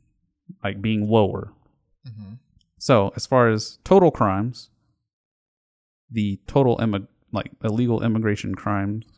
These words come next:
Speaker 1: um,
Speaker 2: I-, illegal immigrant
Speaker 1: yes,
Speaker 2: crimes.
Speaker 1: immigrant crimes.
Speaker 2: Mm-hmm.
Speaker 1: Yes, sorry. So the two hundred ninety-two thousand crimes makes up five point two percent of total crimes in Texas.
Speaker 2: Mm-hmm.
Speaker 1: The five hundred thirty-nine murders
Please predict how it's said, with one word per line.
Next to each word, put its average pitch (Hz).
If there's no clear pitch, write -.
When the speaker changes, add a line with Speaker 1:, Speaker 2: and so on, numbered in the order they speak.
Speaker 1:
um, 98
Speaker 2:
I-, 143
illegal 135
immigrant 127
Speaker 1:
yes, 113
Speaker 2:
crimes. 87
Speaker 1:
immigrant 92
crimes. -
Speaker 2:
Mm-hmm. 117
Speaker 1:
Yes, -
sorry. -
So 107
the 107
two 135
hundred 131
ninety-two 127
thousand 127
crimes 101
makes -
up -
five 131
point -
two 131
percent -
of -
total 117
crimes 92
in 95
Texas. -
Speaker 2:
Mm-hmm. 104
Speaker 1:
The 98
five 101
hundred 107
thirty-nine 101
murders 127